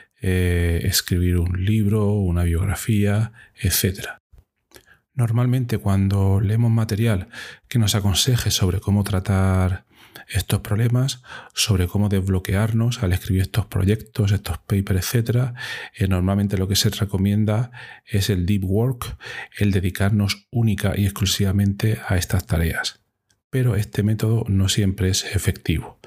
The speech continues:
Esta metodología lo que recomienda, por ejemplo, es dedicar un día entero a uno de estos proyectos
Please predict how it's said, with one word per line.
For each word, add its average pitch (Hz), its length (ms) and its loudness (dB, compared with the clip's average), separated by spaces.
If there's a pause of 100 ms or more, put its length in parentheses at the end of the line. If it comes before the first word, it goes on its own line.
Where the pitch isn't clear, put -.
(520)
Esta 107 300 -4
metodología 98 500 0
lo 92 120 2
que 92 100 -2
recomienda, 101 560 0
por 104 120 -2
ejemplo, 107 420 0
es 90 120 0
dedicar 87 600 -2
un 95 160 -2
día 92 160 2
entero 110 480 0 (380)
a - 100 -2
uno 95 140 0
de 85 60 -2
estos 98 200 -4
proyectos 101 760 -2